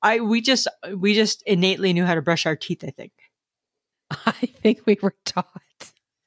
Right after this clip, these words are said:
Speaker 1: Well, do you recall being taught?
Speaker 2: I don't recall being taught, but I'm pretty sure at lea-, my parents would at least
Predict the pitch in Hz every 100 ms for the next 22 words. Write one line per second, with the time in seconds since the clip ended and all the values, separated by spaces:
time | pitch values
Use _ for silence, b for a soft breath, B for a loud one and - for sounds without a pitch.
0 | _ _ - 175 139 170 196 185 185 175
1 | 175 190 247 254 - 311 339 - - _
2 | _ _ 285 330 311 294 269 220 226 277
3 | 294 - 320 359 240 262 - 233 214 -
4 | 220 202 196 208 214 - 220 208 214 214
5 | - 196 180 202 196